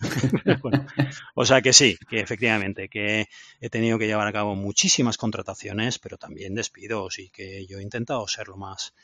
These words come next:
lo más directo posible y, y, y no, y creo que aún, de, de hecho ya te lo he comentado, tengo contactos con gente que, que, que tuve que despedir en su momento determinado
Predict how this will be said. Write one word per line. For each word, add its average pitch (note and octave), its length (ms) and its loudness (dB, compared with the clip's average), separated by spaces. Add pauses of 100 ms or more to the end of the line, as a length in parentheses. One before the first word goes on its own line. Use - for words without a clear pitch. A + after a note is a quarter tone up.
(320)
lo A#2+ 80 -4
más C3 140 2
directo B2+ 340 0
posible B2+ 580 -4
y, G2 480 -6 (240)
y, F#2+ 380 -18
y G#2+ 120 -8
no, B2+ 220 -4 (120)
y C#3 100 -18
creo D#3 320 4
que A2 180 -8
aún, A2 400 2 (360)
de, B2+ 340 -6
de A#2+ 140 -4
hecho C3+ 180 -2
ya C#3 60 0
te D3 80 -4
lo G#2 80 -4
he - 20 -6
comentado, F#2 460 -12
tengo G#2 300 -8
contactos - 580 -12
con G#2+ 140 -12
gente G2 340 -14
que, F#2 400 -18
que, F2+ 300 -20
que - 160 -14
tuve B2 260 -4
que A2+ 100 -4
despedir G2 400 -10
en G2+ 100 -6
su - 140 -12
momento G2 360 -12
determinado F#2+ 540 -12